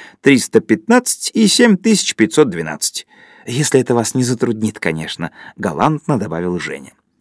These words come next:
Заведующая очень напоминала Шейлу. «С удовольствием», сказала заведующая. «А подготовлен ли товарищ Славин морально?» «Э, как вы, товарищ Славин, подготовлены?» «Вполне»,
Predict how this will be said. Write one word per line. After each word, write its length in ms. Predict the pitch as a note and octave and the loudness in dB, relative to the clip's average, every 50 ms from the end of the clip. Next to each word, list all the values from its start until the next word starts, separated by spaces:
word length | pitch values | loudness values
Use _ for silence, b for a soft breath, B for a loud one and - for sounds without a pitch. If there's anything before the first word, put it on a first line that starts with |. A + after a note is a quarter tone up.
| _ - | _ -2
Заведующая 680 | B2 D3+ F#3+ G#3+ G#3 G3+ G3 F3 - - F3 D#3+ D#3 B B B B B - | 2 2 4 4 4 2 0 0 -2 0 0 0 -2 B B B B B -2
очень 320 | F3 F3+ F3+ - - D#3+ | -2 -2 -2 -4 -4 -4
напоминала 720 | D3+ C#3 - - G2+ G2 G2 F2+ E2+ F2+ F2 D#2 E2 D#2 _ _ _ _ _ _ _ | -4 -6 -6 -6 -4 -4 -4 -4 -4 -4 -4 -4 -6 -8 _ _ _ _ _ _ _
Шейлу. 580 | - - - - - C2+ C2 - - - - - _ _ _ _ _ _ _ - | -8 -8 -6 -6 -6 -8 -8 -10 -14 -16 -18 -20 _ _ _ _ _ _ _ -12
«С 100 | - - | -4 0
удовольствием», 640 | C4 C#4 C4+ C4+ C4 A#3+ - - - A#3 A3+ A3 - B B B B B | 2 2 4 4 2 0 0 -2 2 2 2 2 2 B B B B B
сказала 360 | - - - C#3 B2 B2 A#2+ | -6 0 2 4 4 6 4
заведующая. 600 | G#2+ G#2+ A#2 G#2+ G#2+ G#2 G#2+ G2+ - - A2+ G#2 B B B B B | 6 6 4 4 4 4 0 -2 0 0 -2 -2 B B B B B
«А 180 | - D#3+ E3+ E3 | 4 4 4 4
подготовлен 640 | - F3+ E3+ D#3 E3 F3 F3+ D4+ D#4+ D4 C4 G#3 F#3+ | 4 4 4 4 4 4 4 2 0 2 4 4 4
ли 80 | F3+ | 4
товарищ 380 | E3 - D#3 D3+ D#3 C#3 C3 - | 4 2 2 2 2 0 0 -4
Славин 320 | - C#3+ C3 A#2+ A#2+ A#2+ | 0 0 2 2 2 2
морально?» 600 | A#2 A2 G2+ F#2 F2 D#2+ E2+ F#2 G#2+ B2 B2+ B2 b b b b b b b b b b | 2 2 2 0 -2 -4 -4 -2 -2 -4 -4 -6 b b b b b b b b b b
«Э, 420 | F2 G2+ G#2 G#2 G2+ G2+ G2+ G2+ | 2 4 6 6 6 6 4 4
как 240 | G2 - C#3 - - | 4 2 2 4 4
вы, 240 | G2+ F#2+ F#2 F2+ E2+ | 4 4 4 2 2
товарищ 400 | - A2+ A2+ G#2+ G2 G2 - - | 4 4 6 6 4 2 0 -4
Славин, 360 | - F2+ E2 D#2+ D#2 D2+ D2+ | -4 -4 -4 -4 -6 -10 -8
подготовлены?» 840 | - G2+ G#2+ G#2 G#2+ G2 - F2+ F2+ G#2 C3 D#3+ F3 F#3+ G#3 G#3 G3+ b b b b b | -4 -2 0 0 0 0 0 0 2 4 4 4 6 4 2 2 -2 b b b b b
«Вполне», 680 | b - - - G2+ G#2 G2 - - E2+ G#2 D#3 G3 | b -16 -10 -8 -6 -4 -4 -4 -2 2 4 4 4